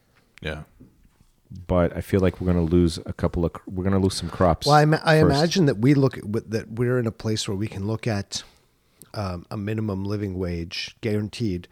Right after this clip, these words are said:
Speaker 3: in the same way that now Ameri-, a lot of Americans look at Medicare for everybody.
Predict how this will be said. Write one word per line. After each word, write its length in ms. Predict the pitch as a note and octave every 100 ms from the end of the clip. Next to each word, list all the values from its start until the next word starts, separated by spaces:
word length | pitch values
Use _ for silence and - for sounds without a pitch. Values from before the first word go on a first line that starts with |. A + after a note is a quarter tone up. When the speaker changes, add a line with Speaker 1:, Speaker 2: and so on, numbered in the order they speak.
| - - _ -
Speaker 3:
in 180 | A#2+ A#2
the 80 |
same 340 | A2+ - A#2+ A#2+
way 180 | A#2+ A#2+
that 180 | A2
now 540 | A2 A#2 A#2 A#2 A2 G2
Ameri-, 580 | G#2 A2 G#2+ A2 - - -
a 80 | G#2+
lot 220 | A2 G#2+
of 60 | G#2+
Americans 560 | G#2 B2+ C3 G#2+ F#2
look 200 | A2+ G#2+
at 360 | A#2 G2 - - - _ _ _ _
Medicare 840 | G2+ G2 F#2+ F#2 G2+ G#2 - A2 G#2+
for 160 | -
everybody. 500 | A2 C#3 - B2+ B2